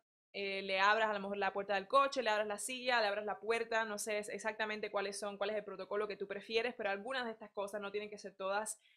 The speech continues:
siempre son gestos muy bonitos y románticos que las chicas van a apreciar. Y luego también, por supuesto, está la cuestión de pagar la cita.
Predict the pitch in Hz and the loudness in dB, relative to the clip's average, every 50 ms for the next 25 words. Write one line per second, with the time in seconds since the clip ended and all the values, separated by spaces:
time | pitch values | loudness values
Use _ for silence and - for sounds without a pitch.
0 | _ _ _ - - - 294 294 285 277 254 247 262 240 226 220 226 - 240 220 | _ _ _ -6 -2 0 0 2 2 0 0 0 -2 -4 -4 -4 -6 -6 -6 -8
1 | 208 214 214 226 240 240 220 208 196 196 202 196 196 196 202 196 - 202 190 190 | -6 -4 -4 -2 -2 0 0 0 -2 -4 -4 -2 0 0 0 -2 -6 -8 -8 -6
2 | 190 196 196 202 202 202 196 208 202 202 - 202 180 175 196 - - 226 196 - | -6 -4 -6 -6 -6 -4 -4 -4 -4 -4 -4 -6 -6 -6 -6 -6 -8 -4 0 0
3 | 208 208 214 208 - - - 214 196 190 190 196 196 196 190 170 170 185 - - | 2 2 0 -2 -6 -8 -8 -6 -2 0 0 0 0 -2 -4 -6 -6 -6 -8 -4
4 | 208 196 202 202 208 - - - 262 269 269 269 262 247 240 247 247 240 233 220 | -2 0 2 2 2 0 0 2 4 6 6 6 4 2 2 0 -2 -2 -4 -4
5 | 202 214 220 214 - 208 202 202 196 - 196 - - 202 196 196 202 190 185 190 | -4 -4 -4 -6 -4 -4 -2 -2 -2 -4 -6 -6 -6 -6 -6 -6 -6 -6 -4 -4
6 | 190 190 190 190 185 - 185 180 180 185 185 196 190 190 190 - - 285 269 - | -2 -2 -4 -4 -2 -2 0 2 2 2 0 0 -2 -2 -2 -4 -6 -6 -4 0
7 | 233 233 262 | 0 0 0